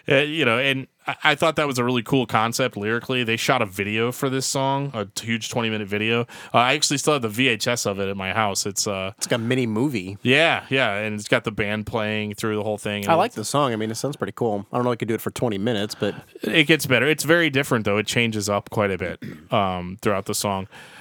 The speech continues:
Speaker 1: My biggest problem with it, though, is just how much freaking bass is in it. Like, that album, like, the beginning, it's all bass-driven intro, and it's not bad, but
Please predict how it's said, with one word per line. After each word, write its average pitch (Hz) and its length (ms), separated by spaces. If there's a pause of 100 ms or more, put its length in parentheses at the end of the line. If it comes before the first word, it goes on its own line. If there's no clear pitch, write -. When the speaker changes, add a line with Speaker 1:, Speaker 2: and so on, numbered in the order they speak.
(140)
Speaker 1:
My 139 240
biggest 170 300
problem 135 260
with 123 120
it, 117 100
though, 123 120
is 110 80
just 107 200
how 117 120
much 110 220
freaking 104 380
bass 95 320
is 95 100
in 92 80
it. 87 160 (1400)
Like, 127 160
that 147 160
album, 139 480
like, 131 340
the 120 120
beginning, 120 640 (960)
it's 156 160
all 135 240
bass-driven 117 960
intro, 123 580
and 143 100
it's 147 120
not 202 200
bad, 139 480 (580)
but 135 280